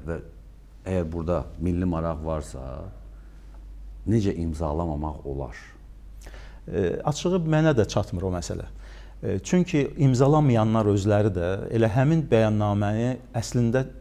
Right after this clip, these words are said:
Speaker 2: tərifləyiblər. İllər uzunu onun müddiaları ilə bağlı fikirlər səsləndiriblər. Hətta ittihamlar olubdur ki,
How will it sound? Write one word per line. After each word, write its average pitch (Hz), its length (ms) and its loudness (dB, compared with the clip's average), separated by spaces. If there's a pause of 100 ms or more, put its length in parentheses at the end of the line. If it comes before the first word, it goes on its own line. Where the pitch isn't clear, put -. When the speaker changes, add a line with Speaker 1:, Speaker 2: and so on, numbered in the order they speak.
(180)
Speaker 2:
tərifləyiblər. 104 720 0
İllər 147 320 0
uzunu 123 260 -2 (160)
onun 123 300 0
müddiaları 107 640 4 (240)
ilə 101 220 -4
bağlı 101 480 0
fikirlər 113 360 0
səsləndiriblər. 107 760 0
Hətta 135 240 0
ittihamlar 123 460 -2
olubdur 113 320 -4
ki, 120 140 2